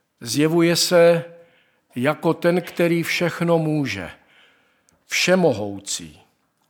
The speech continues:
Tak ho poznal Abraham, Izák, Jákob. El Shaddai, všemohoucí. Mojžíšovi se představuje jako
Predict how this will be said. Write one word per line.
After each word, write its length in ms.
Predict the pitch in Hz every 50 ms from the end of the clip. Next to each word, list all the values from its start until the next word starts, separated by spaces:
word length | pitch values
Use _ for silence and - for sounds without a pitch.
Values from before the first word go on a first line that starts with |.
| _ _ _ _ _ _ _ _ _ _ _ _ _
Tak 160 | - 135 135
ho 160 | 127 135 139
poznal 600 | 135 - 139 131 113 110 117 98 87 85 78 - - _ _ _ -
Abraham, 720 | 156 156 151 170 160 151 135 135 139 139 131 131 131 127 - _ _ _ _ _ _ _ _ _ _ _ _ _
Izák, 680 | 131 120 113 117 135 123 120 - 143 113 - - - _ _ _ _ _ _
Jákob. 640 | - 107 113 113 107 104 - - - 165 - _ - - _ _ _ _ _ _ _ _ _ _ _ _ _
El 280 | - 139 147 160 175 165
Shaddai, 800 | - - - - 170 156 147 139 151 151 143 127 110 98 85 76 - - _ _ _ _ _ _ _ _ _ _ _ _ _ _ _
všemohoucí. 1080 | _ - - - 143 135 127 123 110 90 92 87 82 82 - - - - - - - - _ _ _ _ _ _ _ _ _ _ _ _ _ _ _ _ _ _ _ _ _ _ _ - _ _ _
Mojžíšovi 800 | - 104 110 123 120 135 143 135 - - 160 151 147 156 165 165 160 - - - _ _ _ - - _ _ _ _ _ _ _ _ _
se 240 | - - - 131
představuje 1000 | 123 - - - - 147 143 - - - - 156 147 139 135 143 143 139 139 139
jako 580 | 131 131 131 131 - 135 131 123 120 113 -